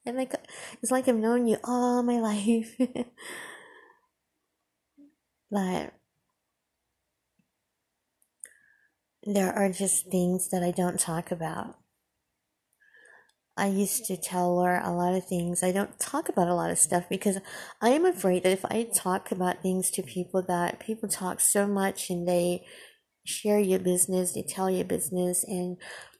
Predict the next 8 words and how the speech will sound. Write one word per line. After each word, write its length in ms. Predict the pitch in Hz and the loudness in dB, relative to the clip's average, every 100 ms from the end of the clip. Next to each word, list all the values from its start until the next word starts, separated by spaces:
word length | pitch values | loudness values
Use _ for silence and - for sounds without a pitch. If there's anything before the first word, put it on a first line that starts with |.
| _ _ _ _ _ _ _ - - | _ _ _ _ _ _ _ -20 -6
I 480 | 208 214 208 208 185 - - _ _ _ _ _ - | -2 0 -2 -2 -6 -14 -16 _ _ _ _ _ -10
just 280 | - 254 - | -2 0 0
kind 360 | - 254 247 | 0 0 2
of 400 | 226 208 185 - - _ _ _ _ _ _ _ _ _ _ _ _ _ _ _ _ _ _ _ _ _ | 2 2 -2 -10 -16 _ _ _ _ _ _ _ _ _ _ _ _ _ _ _ _ _ _ _ _ _
like 200 | 185 - | -4 2
staying 400 | - - 180 180 175 | 2 2 0 -2 -4
to 80 | 170 | -4
myself. 600 | 160 - 110 110 180 | -4 -2 -2 -4 -8